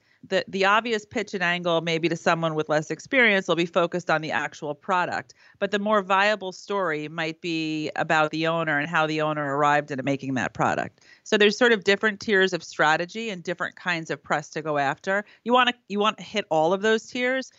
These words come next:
but you wanna go for the low-hanging fruit first, es-, especially if you're doing it yourself. So it's, it's, uh, what's new and newsy,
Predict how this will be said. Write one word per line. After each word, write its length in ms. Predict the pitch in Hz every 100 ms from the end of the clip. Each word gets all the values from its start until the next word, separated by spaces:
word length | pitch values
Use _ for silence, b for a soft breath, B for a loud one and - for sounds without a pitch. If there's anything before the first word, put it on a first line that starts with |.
| b b b
but 180 | 190 226
you 80 |
wanna 220 | 220 220 196
go 160 | 196
for 100 | 185
the 100 | 175
low-hanging 580 | 165 170 180 175 160 151
fruit 320 | - 165 127
first, 360 | - 156 131 -
es-, 160 | 156 -
especially 400 | 156 165 160 165
if 100 | 156
you're 80 | 143
doing 260 | 147 131
it 140 | 131 -
yourself. 500 | 143 - 131 127 _ b b b
So 240 | - 226 214
it's, 300 | 202 196 - 180 -
it's, 460 | 180 170 - - -
uh, 260 | 170 160 156
what's 280 | 196 208 220
new 160 | 226
and 120 | 220
newsy, 520 | 196 185 190 226 240